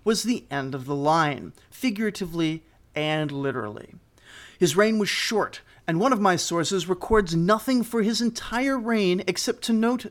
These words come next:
that he constructed a beer house for Ninurta, and one assumes for himself as well.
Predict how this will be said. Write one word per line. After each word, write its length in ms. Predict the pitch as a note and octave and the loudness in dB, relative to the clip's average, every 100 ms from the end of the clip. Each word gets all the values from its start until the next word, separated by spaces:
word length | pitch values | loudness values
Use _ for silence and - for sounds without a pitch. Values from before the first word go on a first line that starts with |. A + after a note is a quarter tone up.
| - | -2
that 140 | G#3+ | 2
he 140 | G#3 | 2
constructed 640 | B3 A3+ - - A#3+ A#3+ A#3 | 2 2 -2 -2 -4 -4 -6
a 40 | |
beer 400 | G#3+ G#3 C4+ A3+ | -4 0 4 4
house 440 | D3 C#3 B2+ - - _ | 4 2 2 -4 -8 _
for 220 | - D#3 | -4 0
Ninurta, 640 | D3 C#3+ F3+ F#3 C#3 G#2 - - - - | 2 4 4 2 -2 -4 -8 -20 -20 -10
and 260 | A3 A3 D#3 | -2 -2 0
one 140 | E3 | -2
assumes 400 | D3+ - G3+ F3+ | -2 -2 -2 -2
for 180 | - F3 | -4 -6
himself 640 | D3 D3 - D#3+ C3+ B2+ - | -4 -6 -6 -4 -4 -6 -12
as 220 | C3 D3 | -14 -2
well. 480 | F3+ F#3+ C3+ A#2 | 6 8 8 4